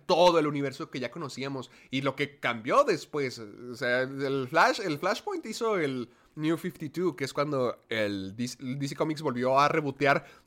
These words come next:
toda su, su línea temporal. Entonces se me hace como que algo muy a grande escala que también involucra a Batman. En lugar de ser Batman es Thomas Wayne, el papá de, de Bruce, pero en otro universo. Aquí va a ser el Batman de los ochenta. O sea, sí tiene sentido que sea el,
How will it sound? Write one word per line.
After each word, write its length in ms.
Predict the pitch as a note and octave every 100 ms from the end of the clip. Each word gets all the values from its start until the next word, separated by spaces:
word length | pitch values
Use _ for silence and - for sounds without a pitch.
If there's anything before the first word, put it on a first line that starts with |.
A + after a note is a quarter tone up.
| _
toda 520 | A2+ D3 F#3 F#3 F3+
su, 500 | E3 D3+ C3+ B2+ A#2+
su 140 | C3 C3+
línea 240 | B2 D3+
temporal. 460 | D3+ F3 G3 G3+ G#3 - - - - - _ _
Entonces 260 | - G#3 A#3+
se 80 | C#4+
me 80 | B3+
hace 120 | A3+
como 160 | B3+ B3
que 60 |
algo 160 | G3 A3
muy 360 | A3+ A3+ A3 -
a 80 | D#3
grande 300 | E3 E3 G3
escala 360 | G3+ F3 E3 F3+
que 100 | D3+
también 480 | C3 B2 B2 A3+ F#3
involucra 520 | D3 C#3+ C3+ C3+ E3
a 20 |
Batman. 340 | C#3+ E3+ F3 B2+
En 80 |
lugar 220 | A#2+ A#2 C#3
de 80 |
ser 320 | C#3+ D#3 D#3 C#3+
Batman 400 | C#3 C#3+ D3+ C3+
es 160 | B2+
Thomas 260 | C#3 C#3 B2+
Wayne, 400 | A#2+ D#3+ C#3 A#2+
el 140 | G#2
papá 300 | - - A2
de, 440 | B2 B2+ A#2+ G#2+ G#2+ -
de 120 | - G#2
Bruce, 340 | B2+ E3 -
pero 160 | - A2+
en 80 | G#2+
otro 160 | C#3+
universo. 440 | D#3+ G3+ G#3 G3+ G#3 - -
Aquí 220 | C3 C#3
va 60 | B2+
a 20 |
ser 180 | D3 C#3+
el 120 | C3+
Batman 240 | B2+ C3+ D3
de 60 |
los 120 | B2
ochenta. 380 | C3 F3+ F#3+ F3+
O 60 | D3
sea, 100 | E3+
sí 140 | F#3+
tiene 260 | F#3 G3+ G#3
sentido 440 | F3+ C3 D#3 E3+
que 120 | D3
sea 100 | C#3
el, 180 | C#3 C3+